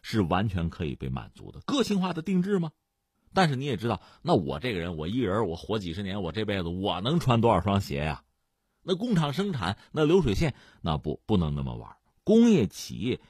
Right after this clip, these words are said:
必须有一个小批量、快速生产的能力，不然的话活不了。所以通过技术的进步，能不能做到就工业的这个什么三点X、四点零啊，现在是可以了。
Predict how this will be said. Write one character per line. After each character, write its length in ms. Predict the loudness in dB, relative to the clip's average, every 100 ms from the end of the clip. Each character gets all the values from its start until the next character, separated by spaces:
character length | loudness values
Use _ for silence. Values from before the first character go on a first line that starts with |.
| _
必 160 | -2 -2
须 220 | -2 -2
有 180 | 0 0
一 140 | -2
个 140 | -4 -6 _
小 480 | -10 -4 -4 -4 -10
批 280 | -10 -6
量、 220 | -2 -2 -4
快 380 | -4 -4 -2 -4
速 200 | -6 -10
生 220 | -10 -12
产 220 | -12 -10
的 80 | -6
能 340 | -4 -4 -4 -6
力， 80 | -8 _ _ _ _
不 140 | 6
然 160 | 8 8
的 80 | 4
话 80 |
活 200 | 0 -2
不 60 | -2
了。 280 | -2 -6 -18 _ _ _ _
所 140 | 2
以 80 | 2
通 180 | 4 6
过 120 | 6
技 200 | 4 0
术 160 | 0 0
的 80 | 0
进 240 | 0 0
步， 120 | 4
能 340 | 4 6 6 6
不 100 | 6
能 220 | 4 2
做 240 | 0 -4
到 180 | -4 -8 -12 -20 _
就 140 | -16 -6
工 220 | -2 0
业 140 | 0
的 120 | -2
这 100 | -6
个 160 | -10 -14 -16 _
什 100 | -8
么 80 | -6
三 220 | -2 0
点 100 | 0
X、 400 | -2 -4 -4 -6 -6
四 180 | -4
点 220 | -4 -4 -8
零 240 | -4 -2
啊， 80 | -2 -2
现 180 | 2
在 80 | 2
是 60 | 2
可 240 | -2 -6
以 60 | -6
了。 180 | -10